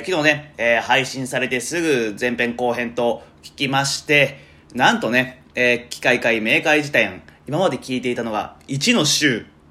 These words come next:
だったということでね。はい。でかい取っ手がついたなっていう風に<laughs> 聞きながら思ってたんですけれども。はい。えー、第一シーズンが昨日最終巻を迎えました。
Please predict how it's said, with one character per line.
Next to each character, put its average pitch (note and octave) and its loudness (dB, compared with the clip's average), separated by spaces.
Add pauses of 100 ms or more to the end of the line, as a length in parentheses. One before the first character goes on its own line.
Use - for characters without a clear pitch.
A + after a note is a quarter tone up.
(840)
だ B2+ -2
っ - 0
た B2 -4
と A2+ -6
い G#2+ -2
う G2+ -4
こ G#2+ -8
と G2+ -8
で G2 -8
ね。 C#3+ -2 (540)
は A#2 6
い。 G#2 -4 (140)
で G2 -6
か E3+ 4
い C#3+ 0
取 C#3+ 0
っ - -12
手 D#3+ 2
が D3+ 6
つ G3+ 0
い G3+ 0
た D#3 0
な D#3+ 4
っ - -12
て D3 -2
い C#3 4
う C#3 2
風 C3+ 4
に A#2+ -2 (640)
<laughs> C4+ -6
聞 - -
き - -6
な D3+ 6
が C#3 6
ら B2+ 0 (240)
思 C#3 0
っ - 0
て C3+ -2
た B2 0
ん A2+ -4
で A2+ 0
す - -8
け A#2+ -2
れ A#2 0
ど B2 0
も。 C#3+ 0 (300)
は C3+ 4
い。 A2+ 0 (200)
え B2+ 4
ー、 A#2 0
第 E3+ 4
一 F#3 -10
シ G3+ 0
ー E3 0
ズ D3 -2
ン B2 0
が A2 2 (200)
昨 C#3 -6
日 A#2+ 0
最 D#3 2
終 F3+ 2
巻 A#2+ 2
を G2+ -4 (300)
迎 C3 2
え B2 4
ま B2 -2
し - -6
た。 - 0